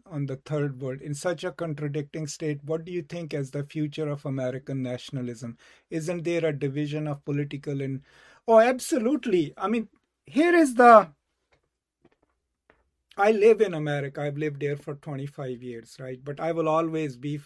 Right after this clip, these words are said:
a Rajput from Port Hohart. That's, you know, my cultural identity. My wife laughs at it because she says, "What are the Rajputs famous for?" And I was like,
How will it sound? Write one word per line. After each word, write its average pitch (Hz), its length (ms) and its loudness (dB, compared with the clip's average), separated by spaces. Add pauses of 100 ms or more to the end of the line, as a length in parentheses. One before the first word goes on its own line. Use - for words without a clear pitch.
(160)
a 143 100 -10
Rajput 139 560 -8
from 135 240 -12
Port 131 240 -10
Hohart. 120 420 -14
That's, - 460 -14
you 147 120 -8
know, 127 200 -10 (240)
my 127 180 -14
cultural 135 540 -10
identity. 123 680 -14 (440)
My 139 100 -8
wife 139 380 -8
laughs 131 360 -8
at 139 180 -10
it 127 180 -8
because 127 340 -10
she 139 220 -10
says, 139 180 -6
"What 156 220 -2
are 165 80 0
the 143 140 -2
Rajputs 139 520 -6
famous 139 460 -6
for?" 131 320 -4
And 127 100 -10
I 127 40 -12
was 123 140 -16
like, 131 220 -6